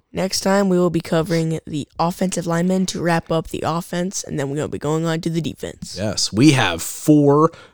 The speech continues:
Speaker 2: more episodes or installments of this off-season miniseries,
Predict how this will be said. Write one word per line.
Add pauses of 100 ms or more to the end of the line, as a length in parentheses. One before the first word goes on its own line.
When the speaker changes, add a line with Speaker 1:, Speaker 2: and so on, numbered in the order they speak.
Speaker 2:
more (320)
episodes
or
installments (100)
of
this
off-season
miniseries,